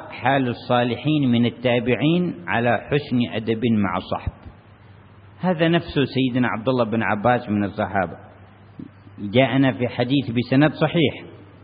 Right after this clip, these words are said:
أنه لما خرج يصلي سيدنا زيد بن ثابت على أمه في جنازة أمه، توفيت أمه، قربت له البغلة ليركبها، تقدم ابن عباس يأخذ بزمام ال-،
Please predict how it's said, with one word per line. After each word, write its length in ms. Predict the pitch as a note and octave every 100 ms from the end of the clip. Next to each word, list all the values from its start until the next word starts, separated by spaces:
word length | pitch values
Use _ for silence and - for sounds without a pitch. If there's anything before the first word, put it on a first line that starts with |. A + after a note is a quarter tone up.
| - - - - - -
أنه 140 | G#2+ A#2+
لما 500 | B2+ C3 B2 A#2+ -
خرج 380 | A#2+ C#3 D3
يصلي 440 | B2+ B2 D3 C#3+ B2+
سيدنا 380 | A#2 B2 A#2 A#2
زيد 320 | G#2+ B2+ A#2
بن 200 | G#2+ A2
ثابت 400 | G#2+ B2+ A#2+ G2+
على 240 | G2 A#2
أمه 480 | A2 D3+ D3 A2+ F2
في 60 | G#2
جنازة 540 | G#2+ A#2 G#2+ A2 A#2
أمه، 260 | B2+ G#2 F2 - - -
توفيت 500 | - C#3 - C3 A#2
أمه، 360 | A2+ C#3+ B2+ F2+ - - - - - - - - - - B2+
قربت 500 | E3+ D#3 D3+ C3 B2+
له 160 | A#2+
البغلة 480 | A2+ A2+ A#2+ A2 G2+
ليركبها، 640 | G2 G#2 G2+ A#2+ G2+ F2 - - - - - - - - - - - - - - -
تقدم 440 | A2 B2 A2 G2+
ابن 220 | G2+ F#2 G2+
عباس 440 | F#2 G2+ A#2 -
يأخذ 320 | A2+ A2 A2+
بزمام 560 | G2 G2 G2+ G#2 G2 F2
ال-، 280 | D#2+ D#2+